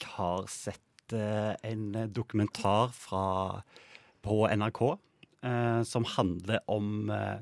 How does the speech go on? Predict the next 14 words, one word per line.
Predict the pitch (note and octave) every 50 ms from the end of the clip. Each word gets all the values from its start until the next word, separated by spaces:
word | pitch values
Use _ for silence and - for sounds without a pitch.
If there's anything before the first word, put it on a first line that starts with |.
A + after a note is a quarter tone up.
| - -
Kennedy-familien, | - - A2+ G2+ G#2 G#2 A2+ A#2+ - A#2 A2 A2+ A#2 A2+ C3+ D3 D#3 D3+ - _ _ _ _ _ _ -
dynastiet | - G#2+ G#2 G#2 - - - - F#2+ F#2+ G#2+ G2+ F#2+ -
Kennedy, | - G#2+ G2+ A2+ B2+ C3+ D#3 F#3+ F#3 - - _ _ - - - - - - - _ _ _ _ -
som | - - - C3 A2+ A2 A2 A2+ A2+ G2+
da | G#2 G#2 G#2 G#2+ G#2+
er | G2+ - - G2+ G2 G2 G2
en | G2+ G#2 G2+
liten, | G#2 G2+ F#2 - - - G#2 G#2+ A2 G#2 G#2
eh, | G#2 G#2 G#2 G2+ G2+ G2+ G2+ G2+ G2+ G#2
kort | - - G#2 - -
serie | - - - G2+ G2 G#2 B2+ C#3+ D#3 -
på | - A#2 G#2+ G#2 G#2 G#2
seks | G2+ - - G#2 - - -
episoder, | G2 - G2+ - G#2+ F#2+ F#2 - A#2 E3+